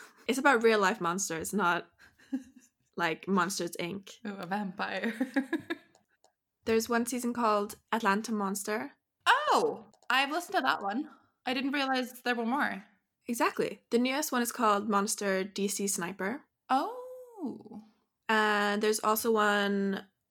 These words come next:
Speaker 1: about the Zodiac Killer.
Speaker 2: Oh.
Speaker 1: So I recommend all three of those.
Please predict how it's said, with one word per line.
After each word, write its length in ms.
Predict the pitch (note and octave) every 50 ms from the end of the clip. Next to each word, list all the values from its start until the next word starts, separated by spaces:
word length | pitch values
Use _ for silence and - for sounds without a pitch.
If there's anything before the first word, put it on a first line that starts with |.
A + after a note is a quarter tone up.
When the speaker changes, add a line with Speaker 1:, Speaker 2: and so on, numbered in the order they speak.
| _ -
Speaker 1:
about 300 | G#3 G#3 G#3 G#3 G#3 A3
the 100 | A3+ A#3
Zodiac 380 | A#3 B3 C#4+ D#4 D#4+ A3 G3 -
Killer. 300 | - G3+ - - A3 - - _ _ _ _ _
Speaker 2:
Oh. 800 | - G3 F#3+ F3+ F3 F#3 C4+ A4 C5 C4 F3+ C#3+ - - - - - _ _ _ _ _
Speaker 1:
So 600 | - - - - - - - - A3+ G#3+ G#3 G3+ -
I 160 | - G#3+ G#3+ A3
recommend 520 | A3 A3+ A3+ C4 B3 A3+ A3+ A3 A3+ A3+ -
all 140 | - G#3 A3
three 240 | A#3+ - D4 D#4+ F#4+
of 60 | G4+ G#4 C4+
those. 540 | G#3+ F#3+ F#3 F3+ F#3+ A#3 E4 - - -